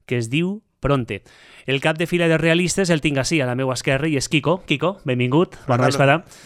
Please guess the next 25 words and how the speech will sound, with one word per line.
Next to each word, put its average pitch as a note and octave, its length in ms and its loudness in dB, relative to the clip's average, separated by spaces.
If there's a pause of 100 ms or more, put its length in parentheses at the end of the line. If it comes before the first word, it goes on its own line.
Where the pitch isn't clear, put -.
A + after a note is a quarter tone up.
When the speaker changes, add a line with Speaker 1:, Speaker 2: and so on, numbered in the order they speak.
(160)
Speaker 2:
Molt C3 140 -8
bona B2+ 100 -4
vesprada. A2+ 360 -10
Speaker 1:
Cent F#3 360 0
anys. D#3+ 300 -6 (260)
Speaker 2:
Cent C3+ 240 -10
anys, A#2+ 240 -6 (180)
que A#2+ 60 -10
es A#2 80 -8
diu, B2+ 100 -2
es A#2+ 80 -6
diu B2+ 120 -4
poquet, A#2+ 260 -6
eh? A2+ 100 -10 (380)
Speaker 1:
Eh, A#2+ 400 -2
cent E3 400 0
anys D#3+ 240 2
de C3+ 100 2
vida D3+ 220 4
ja C#3 180 2
per C#3 160 0
a, A2 520 0
per A#2 100 -2
a A#2 100 0
Realistes. B2+ 840 0